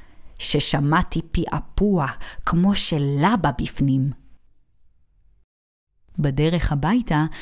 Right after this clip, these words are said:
ביקשתי מאמא שתוריד אותי אצל אלינור. הפעם היא לא העזה לשאול שוב איך זה שלא נפגשנו אתמול. היא הנהנה ללא מילים ופנתה אל תוך הרחוב שלה. להפתעתי,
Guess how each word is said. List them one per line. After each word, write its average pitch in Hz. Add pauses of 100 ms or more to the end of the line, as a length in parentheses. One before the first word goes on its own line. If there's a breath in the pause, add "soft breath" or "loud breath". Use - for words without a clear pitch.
(180 loud breath)
ביקשתי 254
מאמא 196
שתוריד 208
אותי 180
אצל 156
אלינור. 156 (580 soft breath)
הפעם 240
היא 233
לא 339
העזה 202
לשאול 175
שוב 180
איך 190
זה 170
שלא 160
נפגשנו 160
אתמול. 151 (500 soft breath)
היא 226
הנהנה 220
ללא 190
מילים 202
ופנתה 196
אל 233
תוך -
הרחוב 180
שלה. 143 (760 soft breath)
להפתעתי, 160